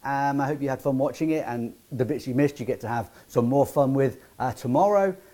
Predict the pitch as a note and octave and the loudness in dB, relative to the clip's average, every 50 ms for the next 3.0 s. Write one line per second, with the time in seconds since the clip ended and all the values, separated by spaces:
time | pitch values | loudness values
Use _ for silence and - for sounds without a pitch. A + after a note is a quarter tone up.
0 | _ _ _ - B2+ D3 D3 D3 D3+ D3+ D3 D3 D3+ - - - _ _ _ _ | _ _ _ -6 -6 -4 -2 -2 -2 -2 -2 -4 -6 -8 -10 -16 _ _ _ _
1 | _ _ _ _ _ _ _ _ _ _ _ _ _ _ _ _ _ _ _ _ | _ _ _ _ _ _ _ _ _ _ _ _ _ _ _ _ _ _ _ _
2 | _ _ - B2 B2+ A#2+ G2+ A#2+ A2+ G#2 - - - B2 B2 C#3+ D3 C3+ A2+ F2+ | _ _ -6 -4 -4 -2 -2 -2 -4 -4 -6 -10 -6 0 2 4 4 4 2 -2